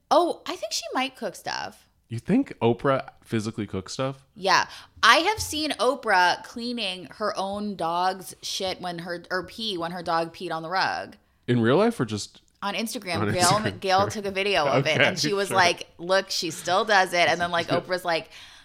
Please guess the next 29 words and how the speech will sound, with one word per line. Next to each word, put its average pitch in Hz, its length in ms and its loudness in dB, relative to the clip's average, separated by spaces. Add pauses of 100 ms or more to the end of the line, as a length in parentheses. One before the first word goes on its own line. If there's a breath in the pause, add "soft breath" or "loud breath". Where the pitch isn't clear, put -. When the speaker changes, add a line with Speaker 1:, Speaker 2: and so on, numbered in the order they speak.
(360 loud breath)
Speaker 1:
"They 208 440 -2
don't 185 240 0
wanna 147 200 -4
do 139 240 -8
this," 147 340 -4
like, 165 160 -4
referring 160 380 -4
to, 165 80 -14
like, 151 120 -6
her 160 120 -6
cleaning 147 340 -10
people. 160 340 -6
Like, 160 180 -2
nobody 190 340 0
wants 135 260 -6
to 139 100 -14
do 139 200 -6
this. 110 200 0
You 101 120 0
have 175 100 0
to 170 80 -6
Speaker 2:
Mm-hmm. - 60 -14
Speaker 1:
clean 156 140 -8
up 135 140 -8
your - 160 -12
own. 131 400 -8
I 196 120 0
believe 269 340 -2
it. 277 240 4